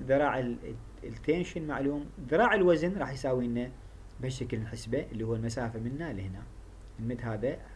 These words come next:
على استقامته، هذا الخط، خط عمل الوزن. فايش يساوي لنا؟ يساوي لنا هذا الوتر معلوم مقداره أربعة وهاي الزاوية ستين، فيكون ذراع الوزن هو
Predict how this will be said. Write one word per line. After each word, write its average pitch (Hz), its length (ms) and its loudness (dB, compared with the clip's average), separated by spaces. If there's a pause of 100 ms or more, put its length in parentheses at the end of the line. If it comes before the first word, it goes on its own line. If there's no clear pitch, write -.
على 113 100 -6
استقامته، 113 600 -6
هذا 107 100 -4
الخط، 120 300 -8 (380)
خط 110 220 -8
عمل 113 200 -4
الوزن. 110 440 -2 (840)
فايش 143 220 4
يساوي 147 340 6
لنا؟ 139 100 4
يساوي 131 420 2
لنا 127 280 -2 (520)
هذا 156 280 4
الوتر 147 340 6
معلوم 127 400 4
مقداره 113 520 -2
أربعة 110 420 -2
وهاي 120 200 0
الزاوية 110 340 0
ستين، 110 440 -6
فيكون 110 480 -4
ذراع 113 260 0
الوزن 104 340 -4
هو 107 280 -6